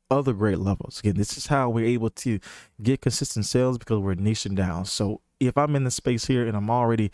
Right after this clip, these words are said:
batching content here for my t-shirt business, I can go here,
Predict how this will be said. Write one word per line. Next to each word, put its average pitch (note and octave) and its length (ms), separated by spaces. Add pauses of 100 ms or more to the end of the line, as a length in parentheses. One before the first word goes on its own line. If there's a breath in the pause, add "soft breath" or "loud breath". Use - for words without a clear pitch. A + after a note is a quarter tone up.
batching A2+ 460
content A#2 540
here B2 260
for A2+ 160
my G2+ 320
t-shirt A2 440
business, D3+ 380
I B2+ 120
can A#2 140
go A2+ 180
here, A#2 320